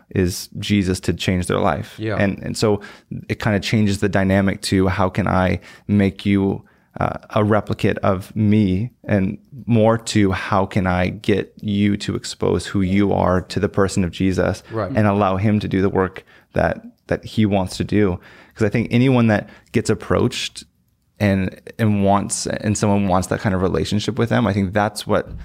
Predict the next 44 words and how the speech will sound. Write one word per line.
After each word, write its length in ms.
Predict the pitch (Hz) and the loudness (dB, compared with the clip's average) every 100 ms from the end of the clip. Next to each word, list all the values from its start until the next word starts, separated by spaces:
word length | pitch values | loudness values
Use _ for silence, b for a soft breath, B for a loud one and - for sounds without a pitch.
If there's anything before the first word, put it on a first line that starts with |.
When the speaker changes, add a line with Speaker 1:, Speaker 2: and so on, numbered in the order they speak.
| - | -4
Speaker 1:
that 180 | 98 | -4
person 300 | - 104 - | 0 0 0
is 80 | 90 | -2
truly 320 | - - 104 | -2 0 2
identifying. 680 | 92 87 92 110 95 85 80 | 2 2 0 2 0 -2 -2
There's 120 | 98 | -2
Speaker 2:
Yep, 80 | 113 | 0
Speaker 1:
like, 200 | 101 80 | 0 0
Speaker 2:
that's 220 | 117 - | -6 -8
right. 100 | 123 | -2
Speaker 1:
"Man, 140 | 110 92 | 0 2
you 220 | 92 127 | 2 4
are, 200 | 131 110 - | 4 0 -4
you 420 | - 104 131 123 | -2 2 2 0
are, 100 | - 110 | -6 -2
there's 140 | 113 | 0
something 240 | 147 131 | 0 0
about 380 | 101 101 101 - | 0 2 0 -2
you," 400 | 98 92 87 - - | -4 -2 -2 -6 -12
Speaker 2:
Yep. 160 | 107 113 | -4 2
Speaker 1:
right? 220 | 95 110 | 4 4
And 200 | 120 113 | 2 2
even 220 | 127 139 | 2 2
in 140 | 120 104 | 2 2
a 60 | 110 | 2
non-church 520 | 104 98 104 107 90 | 2 4 2 0 0
setting, 300 | - 104 90 | 0 0 0
some 300 | - 87 87 | -2 -2 -2
people 260 | - 98 98 | -2 -2 0
coming 300 | - 90 95 | 0 2 2
up 140 | 95 | 0
to 160 | - 92 | -4 -2
you 120 | 90 | 0
identifying, 640 | 82 90 90 - 90 90 B B | 0 0 -2 0 0 0 B B
"Hey, 80 | 101 | 0
there's 160 | 90 | 0
something 220 | - 95 95 | 0 0 0
about 300 | 92 90 98 | 2 0 2
you 40 | |
that 80 | 95 | 2
I'm 80 | 90 | 2
attracted 480 | 95 98 92 - - | 0 0 -2 -4 -4
to, 220 | 101 87 | 0 2
that, 220 | 85 - | 2 -2